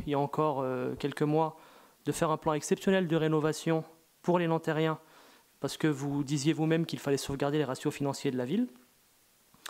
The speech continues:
Et donc au final, sur trente-neuf mille loge-, logements nantériens, si je prends vos propres chiffres, on a fait douze copros. Euh, et il va y avoir, grâce à l'aide de, de l'État, vous l'appelez, mille six cents, je prends vos chiffres, mille six cents, euh, mille six cents dont, dont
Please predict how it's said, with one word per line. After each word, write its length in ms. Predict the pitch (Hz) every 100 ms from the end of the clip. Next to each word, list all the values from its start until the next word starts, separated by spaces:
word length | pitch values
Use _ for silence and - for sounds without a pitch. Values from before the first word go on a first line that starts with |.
| - - - _ _ _
Et 80 | 156
donc 160 | 160 165
au 40 |
final, 300 | 151 165 220
sur 160 | - 160
trente-neuf 380 | 175 175 160 165
mille 100 | 156
loge-, 200 | 147 151
logements 380 | 160 151 156
nantériens, 440 | 147 143 147 156 233
si 160 | -
je 80 | 131
prends 180 | 127 139
vos 100 | 127
propres 300 | - 135 135
chiffres, 340 | - 214 - 143
on 100 | 139
a 60 |
fait 160 | 135 135
douze 180 | 143 180
copros. 500 | 156 - 170 254 - - - - - _ _ _ 139
Euh, 1200 | 131 131 131 131 127 127 131 127 127 135 131 127 - - -
et 280 | 151 180 -
il 160 | 170 139
va 140 | 165
y 40 | 165
avoir, 300 | 143 190 143
grâce 300 | 143 156 139
à 40 |
l'aide 140 | 139
de, 120 | 127 123
de 100 | 131
l'État, 300 | 123 160 151
vous 100 | 123
l'appelez, 360 | 120 165 208
mille 220 | 165 151
six 160 | 147 147
cents, 380 | - 170 180 143 147
je 100 | 143
prends 180 | 151 160
vos 80 | 160
chiffres, 300 | - - - _
mille 160 | 143 151
six 140 | -
cents, 320 | 143 170 170 143
euh, 180 | 131
mille 80 | 139
six 80 | 135
cents 100 | 139
dont, 160 | 143 170
dont 260 | 156 175